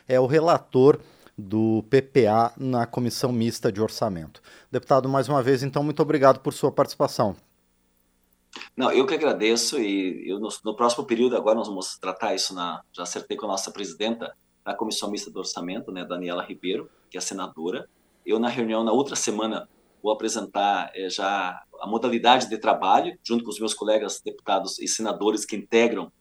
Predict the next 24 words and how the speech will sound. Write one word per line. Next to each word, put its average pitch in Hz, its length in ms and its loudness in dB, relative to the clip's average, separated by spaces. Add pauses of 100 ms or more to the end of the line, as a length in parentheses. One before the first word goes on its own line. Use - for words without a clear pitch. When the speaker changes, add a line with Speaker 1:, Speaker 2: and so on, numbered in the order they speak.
(200)
Speaker 2:
a - 80 -8
Comissão 110 380 0
Mista 110 260 -2
do 104 80 -4
Orçamento. 104 480 -4 (400)
Vou 123 140 2
fazer 123 220 4
o 120 40 4
meu 120 120 4
relatório 113 520 4
preliminar, 120 720 4 (260)
que 104 80 -6
é 95 40 0
a 95 40 -6
tarefa 104 340 0
que 107 100 -6
me 98 100 -6
cabe 101 500 0
nos, 95 260 -6
no, 90 220 -8
no 87 200 -10
próximo 104 320 0
período 98 360 -4
agora, - 440 -6